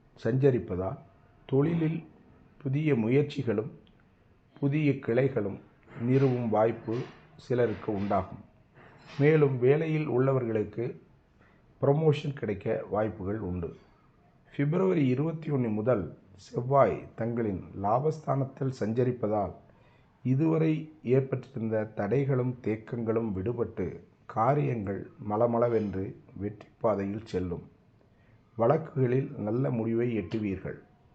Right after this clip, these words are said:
தன்னம்பிக்கை கூடும். மாணவர்கள் தன்னம்பிக்கையுடன் படிக்க ஆரம்பிப்பார்கள். தேர்வுகள் நிம்மதியுடன், துணிவுடனும் எதிர்கொள்வார்கள்.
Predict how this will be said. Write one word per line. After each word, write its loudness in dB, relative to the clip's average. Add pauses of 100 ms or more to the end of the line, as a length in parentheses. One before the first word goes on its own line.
(460)
தன்னம்பிக்கை 0
கூடும். -2 (1400)
மாணவர்கள் 2 (180)
தன்னம்பிக்கையுடன் 0
படிக்க -2
ஆரம்பிப்பார்கள். -4 (440)
தேர்வுகள் 0 (100)
நிம்மதியுடன், 0 (320)
துணிவுடனும் 0 (120)
எதிர்கொள்வார்கள். -6